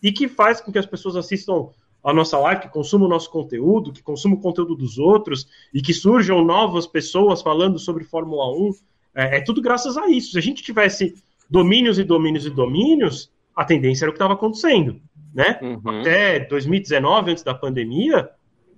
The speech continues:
Speaker 1: né, eu até brinquei, assim, eu tinha, eu tinha amigos que, né, amigos da minha idade falavam assim, "Ah, meu pai assiste Fórmula um." Eu não, coisa de velho, né? E eu tenho trinta, <laughs> trinta e poucos anos, né?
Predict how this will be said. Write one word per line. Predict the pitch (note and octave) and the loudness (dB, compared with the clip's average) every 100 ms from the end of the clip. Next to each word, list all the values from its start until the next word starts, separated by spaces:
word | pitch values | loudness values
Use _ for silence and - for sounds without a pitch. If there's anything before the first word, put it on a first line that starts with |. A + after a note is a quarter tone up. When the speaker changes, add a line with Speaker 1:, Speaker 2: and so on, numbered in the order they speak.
| _ _ _ _ | _ _ _ _
Speaker 1:
né, | C3 G3+ F#3 | 0 2 4
eu | C#3+ | 2
até | D3 D#3+ | 0 -4
brinquei, | D#3+ C#4+ - F#3 | -4 -6 -2 -2
assim, | E3+ - | -2 -4
eu | C#3 | -8
tinha, | - E3 F3 - _ _ _ - | -4 -2 -2 -4 _ _ _ -10
eu | B2 | -8
tinha | D3+ D#3 | -2 0
amigos | D3+ C#3 D3 F3+ F#3 - _ _ | 0 -4 -4 -6 -6 -18 _ _
que, | D3+ - _ B2 | -18 -18 _ -8
né, | A#2 D3+ | 2 4
amigos | E3+ D#3 D3+ | 4 0 -2
da | C#3+ | -2
minha | D3+ E3+ | 0 -2
idade | B2+ D3+ | -2 -4
falavam | G3 | -4
assim, | G3+ E3+ | -4 -4
"Ah, | |
meu | A#2 A#2+ | -4 -4
pai | - D#3 | 0 0
assiste | G3 - C3+ | 0 -4 -14
Fórmula | - C3 B2+ B2+ A2+ | -12 -10 -8 -10 -10
um." | G2+ - A2 | -14 -18 -10
Eu | B2 | -2
não, | G#3+ F#3 | 0 0
coisa | B2+ | -2
de | B2 | -6
velho, | B2+ E3 E3+ - _ _ _ _ _ _ _ | -2 2 0 -2 _ _ _ _ _ _ _
né? | G#2 B2+ | -2 2
E | D#3+ | 4
eu | C3 | 4
tenho | D#3+ E3+ | 0 -4
trinta, | D3+ F#3+ G3+ - | -2 -2 -2 -4
<laughs> | - | -6
trinta | D#3 F#3+ | -4 -2
e | |
poucos | F#3+ G3 G#3+ E3+ | 0 -2 -2 -2
anos, | F#3 A3 D3 G2+ - _ _ _ _ _ _ | 2 2 2 -4 -16 _ _ _ _ _ _
né? | G#2+ A#2+ E3 D3 | -2 2 4 2